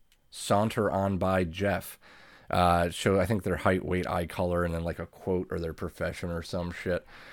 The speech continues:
Um, so Bischoff says he's gonna announce the winner.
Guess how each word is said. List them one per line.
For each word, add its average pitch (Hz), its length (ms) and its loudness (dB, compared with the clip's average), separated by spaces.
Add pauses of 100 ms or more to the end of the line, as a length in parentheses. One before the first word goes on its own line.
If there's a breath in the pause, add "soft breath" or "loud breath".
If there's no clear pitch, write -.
(260 loud breath)
Um, 104 640 12 (720)
so 90 160 6
Bischoff 127 500 6
says 113 300 6
he's 113 160 2
gonna 113 180 2
announce 107 340 2
the 123 120 2
winner. 90 320 -2